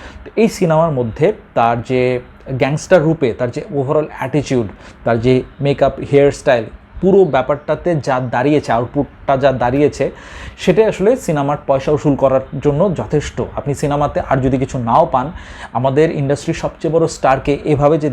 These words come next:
দেখতে পেরেছি আমরা, এভাবে ডায়লগ ডেলিভারি দিতে, হাঁটতে, চলতে, সেটা একটা পয়সা উসুল একটা ব্যাপার। তো এইটাই আসলে মানে সিনেমার সবচেয়ে বড় আকর্ষণ ছিল, যে শাকিব খানকে যারা পছন্দ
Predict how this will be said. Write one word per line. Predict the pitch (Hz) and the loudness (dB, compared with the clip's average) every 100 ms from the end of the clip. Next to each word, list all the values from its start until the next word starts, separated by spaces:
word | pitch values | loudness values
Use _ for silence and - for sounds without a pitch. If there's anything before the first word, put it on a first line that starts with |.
| 110 | -2
দেখতে | 147 135 - 165 | -2 -2 -4 -2
পেরেছি | 160 143 - | 0 0 0
আমরা, | 127 120 139 - | -2 0 0 -2
এভাবে | 135 127 143 147 | -2 0 2 2
ডায়লগ | 135 123 139 143 | 2 2 2 2
ডেলিভারি | 135 139 135 135 | 4 2 2 0
দিতে, | 127 127 131 | 0 -2 -4
হাঁটতে, | 117 123 - 143 | -4 -6 -2 -4
চলতে, | 120 139 120 147 160 - - - - - | 0 0 0 -2 -4 -6 -18 -16 -18 -16
সেটা | - 190 190 | -2 2 2
একটা | 190 170 - | 2 0 0
পয়সা | 139 143 | 0 0
উসুল | 139 143 | 0 0
একটা | 120 113 | 0 -2
ব্যাপার। | 110 110 127 147 - - | -2 0 0 -2 -4 -6
তো | 143 - | -6 2
এইটাই | 214 233 190 208 202 | 4 4 2 2 2
আসলে | 156 160 185 | 2 0 0
মানে | 151 135 | 0 -2
সিনেমার | 151 143 151 | -4 -2 -2
সবচেয়ে | - 185 - 175 | -4 -6 0 2
বড় | 156 | 2
আকর্ষণ | 117 101 143 - 151 | 0 -2 -6 -2 -2
ছিল, | - 120 135 160 | -2 -2 0 0
যে | 131 | -2
শাকিব | 120 - 120 175 - | -2 -6 -4 -6 -4
খানকে | 143 139 160 226 - - - | -6 -4 -2 -2 -2 -14 -6
যারা | 139 151 143 | 0 0 0
পছন্দ | 139 - 180 | -2 2 2